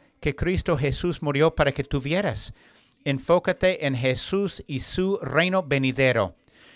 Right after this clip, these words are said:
No das tu lealtad a cualquier otro o cualquier otra cosa. Un día cuando Jesús vuelve, vamos a estar ante su trono y no pensando, "¿Quién va a ganar la elección?". No, vamos a estar enfocado en Él.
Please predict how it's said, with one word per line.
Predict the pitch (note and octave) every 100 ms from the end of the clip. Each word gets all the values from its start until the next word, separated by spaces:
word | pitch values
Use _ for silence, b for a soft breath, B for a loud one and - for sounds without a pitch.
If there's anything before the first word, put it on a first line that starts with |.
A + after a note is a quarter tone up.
| b -
No | D3+ F#3
das | F3 F3 -
tu | E3
lealtad | C#3 C3+ - C#3
a |
cualquier | - C#3+ C#3 C#3+ C3
otro | C3 A#2 A2 - _ _
o | C3+ A#2
cualquier | C#3 B2+ C3
otra | B2 A#2+
cosa. | - B2 - G2+ b b -
Un | F3+
día | F3+ F3
cuando | D#3+ D3 B2+
Jesús | B2+ - G3+ A#3+ -
vuelve, | D3+ C3 B2+ B2+
vamos | B2 A#2
a |
estar | B2 B2
ante | C3+ D#3+ -
su | E3 G3+
trono | - E3 C#3+ C#3 D#3 b b b b b b -
y |
no | E3+
pensando, | F#3 F3 D3+ A2+ b b b b b b -
"¿Quién | B3+ D4
va |
a | G#3+
ganar | F3+ F3+
la |
elección?". | F3+ F#3 A#3+ B3 A2+ _ _ _ _ _ -
No, | G3 C3 -
vamos | D3+ D3 C#3+
a |
estar | D#3 E3 E3
enfocado | C#3 D3 C#3 D#3 D#3+ F3+ D3+
en | C3 -
Él. | C#3+ B2+ F#2+